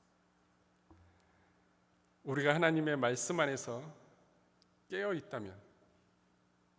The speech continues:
아침에 오 분 먼저 일어나 말씀을 묵상하고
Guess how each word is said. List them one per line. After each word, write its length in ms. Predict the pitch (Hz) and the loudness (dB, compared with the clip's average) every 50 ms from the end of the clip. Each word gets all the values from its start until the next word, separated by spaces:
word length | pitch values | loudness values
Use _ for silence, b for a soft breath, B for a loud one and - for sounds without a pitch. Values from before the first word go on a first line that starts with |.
| _ _ _ _ _ _ _ _ _ _ _ _ _ _ _ _ | _ _ _ _ _ _ _ _ _ _ _ _ _ _ _ _
아침에 440 | - 131 127 - - 151 143 135 131 | -6 -4 -4 -4 -4 -2 -2 0 0
오 160 | 117 120 131 | 0 -2 -2
분 140 | 139 139 135 | -4 -4 -4
먼저 240 | 131 120 123 131 | -4 -4 -4 -4
일어나 400 | 120 117 120 117 117 110 117 151 185 - - b b b b b b b b b b b b b b b b b _ _ _ - | -4 -4 -6 -6 -8 -8 -10 -12 -16 -20 -20 b b b b b b b b b b b b b b b b b _ _ _ -2
말씀을 480 | 127 131 147 147 - - 151 151 156 | 0 0 2 2 0 0 2 2 0
묵상하고 760 | 143 123 - - - 151 139 131 120 110 - 120 135 160 175 | 0 -2 -4 -2 -2 0 0 0 -2 -2 -4 -8 -10 -10 -12